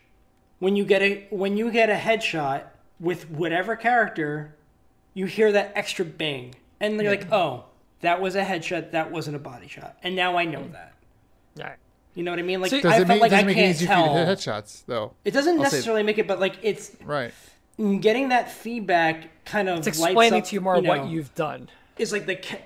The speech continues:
Speaker 1: there's that reaction where, like, you've learned, "Okay, I wanna do more of that."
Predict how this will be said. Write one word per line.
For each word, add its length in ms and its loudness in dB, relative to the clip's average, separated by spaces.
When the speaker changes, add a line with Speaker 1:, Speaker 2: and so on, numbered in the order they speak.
Speaker 1:
there's 360 0
that 460 -2
reaction 1080 -2
where, 200 -2
like, 200 -2
you've 440 -8
learned, 540 -6
"Okay, 220 -4
I 100 0
wanna 320 -2
do 160 -4
more 360 -4
of 120 -14
that." 260 -18